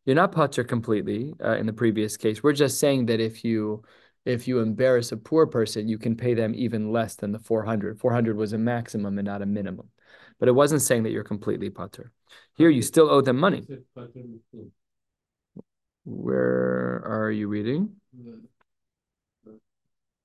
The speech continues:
Speaker 2: six lines up from the spinner lines, so for the two dots.
Speaker 1: Oh, oh, oh, that's, that's, uh, in regards to words. That's if you speak, then you're patur miklum.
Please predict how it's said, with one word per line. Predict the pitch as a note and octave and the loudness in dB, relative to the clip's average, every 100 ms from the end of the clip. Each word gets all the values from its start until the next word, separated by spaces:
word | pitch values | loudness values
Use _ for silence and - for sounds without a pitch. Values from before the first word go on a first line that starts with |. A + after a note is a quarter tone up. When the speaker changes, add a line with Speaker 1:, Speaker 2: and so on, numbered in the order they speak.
| _ _ _ - | _ _ _ -20
Speaker 2:
six | C3+ C#3 | -18 -14
lines | B2 A#2 | -16 -14
up | A#2 A2+ | -18 -20
from | A2 G#2+ | -20 -18
the | G#2 G2+ G2+ _ G#2+ - | -18 -20 -20 _ -20 -20
spinner | - A2+ G#2 | -20 -20 -18
lines, | G2+ G2 G2+ _ A2 | -18 -18 -20 _ -20
so | G2 G#2 G#2 _ _ _ _ _ _ _ _ _ - | -20 -20 -20 _ _ _ _ _ _ _ _ _ -14
for | B2 | -14
the | A2+ A#2+ | -14 -16
two | A2+ | -14
dots. | A2 - _ _ _ _ - _ A2+ | -16 -18 _ _ _ _ -20 _ 2
Speaker 1:
Oh, | B2 A#2+ G#2+ G#2 - | 4 4 2 -2 -2
oh, | A#2 A#2 | 0 0
oh, | |
that's, | A2 C3 D3 D3+ - _ _ _ _ | 2 2 2 0 -10 _ _ _ _
that's, | B2 C3 C3+ C3+ - | -2 2 2 2 -2
uh, | B2+ A#2+ A#2+ | 2 2 4
in | B2+ | 2
regards | B2 A#2+ A#2+ A2 | 2 4 2 2
to | - A2+ | -2 4
words. | D3 D#3+ F#2 F2 - | 6 6 2 -8 -10
That's | A#2+ A#2+ | -8 -6
if | B2 A#2+ | -6 -2
you | A2 | -2
speak, | G#2+ - E3+ G3 - - | -2 -2 2 2 0 -2
then | A#2 | 0
you're | A2+ | 0
patur | A2 A2+ - G#2 | 0 -4 -2 -6
miklum. | G2+ A2 G2+ | -6 -8 -10